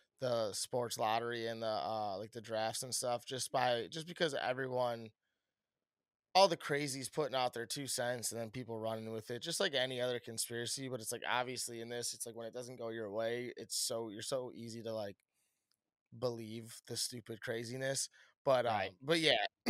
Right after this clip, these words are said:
Speaker 1: I agree. It is what it is. I almost, I was gonna try and <laughs> buy a Bedard jersey, like, and come on here with it, but there was just no way I could, I would've had to, like, make my own Hawks jersey and get it fucking next date and shit.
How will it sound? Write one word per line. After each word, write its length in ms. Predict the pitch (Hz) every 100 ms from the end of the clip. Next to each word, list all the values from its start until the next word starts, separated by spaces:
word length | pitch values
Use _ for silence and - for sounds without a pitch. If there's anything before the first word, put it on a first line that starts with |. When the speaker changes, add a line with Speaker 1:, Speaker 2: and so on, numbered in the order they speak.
| 240 202 175
Speaker 1:
I 140 | 156
agree. 420 | 160 139 143 131 - - - _ _ _ _ _ _ - -
It 80 | 127
is 160 | 135 127
what 120 | 127
it 60 |
is. 160 | 120 117
I 140 | 123
almost, 300 | 160 165 151 - - - - - -
I 120 | 143
was 140 | 190 196
gonna 220 | 214 196
try 360 | - 170 165 156
and 200 | 147 135
<laughs> 0 |
buy 280 | 139 151 160
a 80 | 143
Bedard 420 | 127 123 131 139
jersey, 580 | 139 160 151 165 160 160
like, 280 | 147 113 110 - - - - _ _ 135
and 120 | 120
come 180 | 139 127
on 220 | 123 139
here 160 | 151 156
with 140 | 160
it, 180 | 165 131
but 80 | 127
there 180 | 131
was 160 | 127 120
just 220 | 120 123
no 160 | 123 113
way 320 | 117 113 117
I 60 | 117
could, 160 | 135 -
I 60 |
would've 160 | 151 147
had 120 | 143
to, 80 | 135
like, 160 | 127 113
make 260 | 120 123
my 140 | 117 120
own 140 | 120
Hawks 360 | 117 113 123 -
jersey 380 | 131 123 120 117
and 80 | 120
get 120 | 127
it 160 | 127
fucking 360 | - 156 - 123
next 280 | 107 120 -
date 260 | 127 143 139
and 160 | 156
shit. 380 | 151 165 190 185